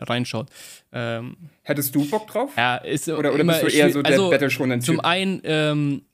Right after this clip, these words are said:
Speaker 1: ich bin, wie du sagst, sch-, schon eher so dieser Battle-Shonen-Typ, weil ich find die einfach so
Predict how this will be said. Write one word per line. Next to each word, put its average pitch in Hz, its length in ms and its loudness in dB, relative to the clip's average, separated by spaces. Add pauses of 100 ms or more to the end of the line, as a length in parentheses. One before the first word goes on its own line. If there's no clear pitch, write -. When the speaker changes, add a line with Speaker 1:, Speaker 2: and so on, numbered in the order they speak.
(200)
Speaker 1:
ich - 200 -6
bin, 147 300 0
wie 143 100 -2
du 139 80 2
sagst, 139 420 -2
sch-, - 120 -20
schon 139 280 -2
eher 139 140 -2
so 131 80 -6
dieser 127 160 -4
Battle-Shonen-Typ, 139 680 -4
weil 113 260 -2 (160)
ich - 180 -12
find 139 200 -2
die 135 60 0
einfach 120 440 -4
so 113 440 -8